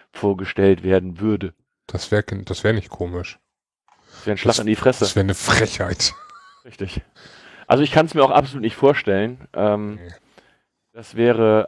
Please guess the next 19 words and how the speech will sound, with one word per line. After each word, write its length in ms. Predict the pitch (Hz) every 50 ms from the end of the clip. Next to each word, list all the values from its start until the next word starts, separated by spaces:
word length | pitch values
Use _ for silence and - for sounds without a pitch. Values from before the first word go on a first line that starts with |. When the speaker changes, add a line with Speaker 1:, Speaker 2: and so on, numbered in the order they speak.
| - -
Speaker 1:
absolut, 680 | - 131 - - 127 120 123 123 123 123 123 120 -
äh, 220 | - - 80 104 110
fatal, 540 | - - 113 - - - 117 113 123 120 113
wenn 140 | 117 117
sie 120 | 104 107 107
die 120 | - 107
jetzt 180 | 113 107 101 -
wirklich 220 | 110 120 107 123 -
schon 160 | - 120 110 101
zweitausendachtzehn 1120 | - - 101 104 110 - 117 110 107 101 101 101 - - 110 - - - - 113 107 107
zum 140 | - - 110
Beispiel 300 | 98 98 101 - - 92
rausbringen 640 | 85 92 95 113 - - - 98 92 90 90 85 82
würden. 400 | 90 90 90 90 107 135 185 - _ _ - - - - - - - - - _ _ _ _ _
Ähm, 480 | 104 101 98 95 95 95 95 95 95 92 _ _ _ _ _
nee. 280 | - 92 85 82 80 - - _ _ _ _ _
Speaker 2:
Nee, 280 | - 95 87 85 85 - _ _ _ _
nee, 180 | 95 87 80 - _
nee. 220 | - _ - -